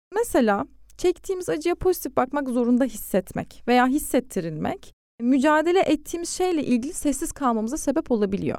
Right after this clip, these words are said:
Çünkü yanımızdaki kişi sadece pozitiflikle ilgileniyor ve onun dışında ben kendimi açtım diyelim ona, o yine bana iyi şeyler söylüyor. Şimdi böyle olduğu zaman ben de şöyle olma-,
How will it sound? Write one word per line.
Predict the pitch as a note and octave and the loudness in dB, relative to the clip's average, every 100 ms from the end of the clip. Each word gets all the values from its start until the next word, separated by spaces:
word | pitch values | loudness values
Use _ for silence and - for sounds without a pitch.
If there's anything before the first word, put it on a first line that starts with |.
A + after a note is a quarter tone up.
| - _ | -8 _
Çünkü | - F4 E4+ F4 - | -10 -2 0 0 -4
yanımızdaki | - C#4+ E4 E4 D#4+ D4 - | -6 -2 0 -2 -4 -6 -8
kişi | D4+ - G3+ F#3+ - - _ _ | -8 -8 -6 -6 -6 -10 _ _
sadece | - F4+ D#4+ G#3+ A3 D4+ - | -6 0 0 0 -2 -2 -2
pozitiflikle | - D4+ - G#3 - G3 - - - F#3 | 0 -2 0 -6 -4 -10 -10 -10 -4 -2
ilgileniyor | F#3 D#3 E3+ D3+ D3+ G#3+ B3+ D#4 - | -4 -6 -4 -4 -2 2 2 2 -2
ve | D4 | 0
onun | D#4+ D#4+ | 0 0
dışında | C#4+ C#4+ C#4 C4 | -4 0 0 2
ben | C#4 | 0
kendimi | C#4+ E4 D4+ C#4 | -2 -4 -2 -2
açtım | - D#4 - D#4 B3+ | -2 -4 -6 -2 -2
diyelim | G#3 F#3+ F3+ | 0 -2 -2
ona, | G3 D#4+ F#4+ - | -2 -2 -4 -6
o | - | -4
yine | D#4+ E4 C4 | -2 0 2
bana | C#4 A#3 C#4+ D#4+ - _ - | 2 4 2 -2 -10 _ -2
iyi | G4+ | 0
şeyler | - B3+ G#3 F#3 | 2 2 2 -2
söylüyor. | - G3 F3+ F3 | -2 -2 -2 -4
Şimdi | G3+ C4 | -4 -2
böyle | D4+ F#4 | 0 2
olduğu | F#4+ F4 F#4 | 2 0 0
zaman | F#4 F4+ D4+ G#4+ - - | 0 -2 -2 -4 -6 0
ben | D#4 E4+ | 2 4
de | F4+ | 2
şöyle | G4+ F#4+ D#4+ | 2 0 2
olma-, | A#3+ G3+ F3+ | 2 0 -2